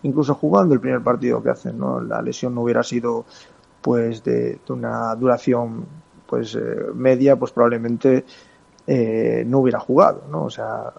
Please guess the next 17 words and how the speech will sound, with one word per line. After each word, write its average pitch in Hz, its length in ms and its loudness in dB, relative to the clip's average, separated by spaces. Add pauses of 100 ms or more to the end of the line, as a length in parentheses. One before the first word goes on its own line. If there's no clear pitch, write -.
(180)
bueno, 170 260 0 (160)
puede 151 220 8
ser, - 240 0
puede 131 320 -2
no 120 100 -8
ser. 151 300 -2
En 135 120 -8
el 123 80 -8
fútbol, 135 400 2
el 135 80 -14
fútbol 139 260 4
lo 123 100 0
que 120 220 2
está 117 220 2
claro 120 260 2
es 123 100 -8
que, 120 320 -2